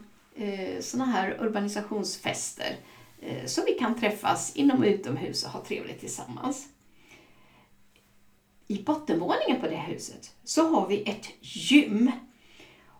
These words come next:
Och i gymmet så har vi förutom ett bordtennisbord, det glömde jag faktiskt säga, vi har ett bordtennisbord utomhus, utanför Social Club också. Men där nere i gymmet har vi ett bordtennisbord och vi har såna här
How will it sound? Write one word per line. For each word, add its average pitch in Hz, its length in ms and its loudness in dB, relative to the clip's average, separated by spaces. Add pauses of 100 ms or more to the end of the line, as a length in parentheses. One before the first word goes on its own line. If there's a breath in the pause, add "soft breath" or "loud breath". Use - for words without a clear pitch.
Och 269 220 4
i 285 80 6
gymmet 311 580 6
så 302 100 4
har 233 280 6
vi 233 260 2
förutom 202 600 0 (320)
ett 208 340 -2
bordtennisbord, 214 800 2
det 240 80 8
glömde 247 340 2
jag 247 100 6
faktiskt 208 380 4
säga, 165 260 2
vi 196 100 6
har 214 160 6
ett 220 140 0
bordtennisbord 208 800 2 (140)
utomhus, 240 800 2
utanför 233 420 4
Social 214 380 0
Club - 180 -2
också. - 300 -6 (300 loud breath)
Men 311 160 6
där 277 120 8
nere 277 220 6
i 233 60 6
gymmet 214 320 2
har - 120 -2
vi 190 60 -2
ett - 100 -8
bordtennisbord - 720 -4
och 240 160 2
vi 294 60 8
har 233 300 2 (440 loud breath)
såna 233 220 0
här 196 260 2